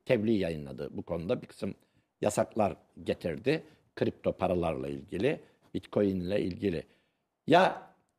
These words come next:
e, net bir şey söyleyeyim.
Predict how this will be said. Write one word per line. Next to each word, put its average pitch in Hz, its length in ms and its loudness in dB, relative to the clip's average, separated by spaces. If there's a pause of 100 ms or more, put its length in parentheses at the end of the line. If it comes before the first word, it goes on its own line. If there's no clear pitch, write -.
(360)
e, 117 80 4 (1600)
net 190 280 4
bir - 60 0
şey 170 160 2
söyleyeyim. 82 360 -2